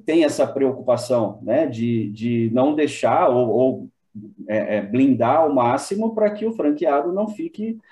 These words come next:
não faça coisas que não estão dentro de um contrato, não estão dentro do escopo daquele produto, daquele serviço, né, da, da,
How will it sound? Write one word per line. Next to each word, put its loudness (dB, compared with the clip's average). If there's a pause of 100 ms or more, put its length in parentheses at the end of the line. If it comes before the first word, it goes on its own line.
(200)
não 2
faça 0
coisas 0
que -10
não 0
estão 0
dentro 0
de -6
um -6
contrato, 2
não 0
estão -4
dentro -2
do -2
escopo -2
daquele -4
produto, -4
daquele -8
serviço, -6
né, -6
da, -8
da, -6